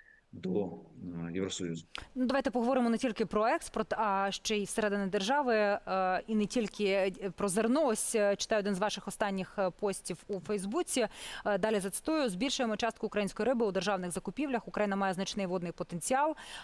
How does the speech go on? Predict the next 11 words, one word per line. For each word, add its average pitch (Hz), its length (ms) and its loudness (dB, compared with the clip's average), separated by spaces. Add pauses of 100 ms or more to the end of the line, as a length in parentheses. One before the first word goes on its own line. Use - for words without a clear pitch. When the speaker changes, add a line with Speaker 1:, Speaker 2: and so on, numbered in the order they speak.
(140)
Speaker 2:
але 208 220 2
при 202 140 -2
цьому 254 240 0
наш 202 180 0
рівень 196 200 0
споживання 208 460 0
рибної 190 220 0
продукції 214 440 -4
лише 196 240 -2
тринадцять 214 840 -2
кома 214 340 0